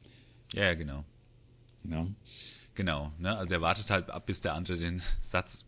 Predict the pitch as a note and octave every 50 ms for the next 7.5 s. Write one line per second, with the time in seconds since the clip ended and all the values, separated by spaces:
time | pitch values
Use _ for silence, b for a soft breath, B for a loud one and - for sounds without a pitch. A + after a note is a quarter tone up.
0 | - - - - - - - - - - - - F2+ F2+ G2 G#2 G2+ F#2+ F#2+ G2+
1 | F#2 - - F2 F2 - F#2+ F#2 F2+ F#2 F2+ F#2 F#2+ F2 F2+ A2 A#2 A#2+ A2+ -
2 | - - A2+ G#2+ G#2 G#2 G#2 - G2+ F#2 - - - G#2+ A2 - - G#2 G2 G#2
3 | G2 - - - G2 F#2+ - G#2 F#2 - G2+ F#2 - G#2+ G2+ - - G#2 G#2 A#2
4 | A2+ - - A2+ A2 G#2 - G2+ G2+ - - F#2+ F#2+ G#2+ A2 - F2+ F2+ G2+ G2+
5 | F#2+ G2 - - G2 G2 - - - G2+ G#2+ A2 A#2 A2+ G2+ G#2+ - - G2 G#2
6 | G2 G2 - - G2 F#2+ G#2+ G#2 F#2 G#2 G2+ G2+ G2+ G2+ F#2+ F2 G2+ G2+ G#2+ A2
7 | G2+ G#2 G#2+ G2 - - - - -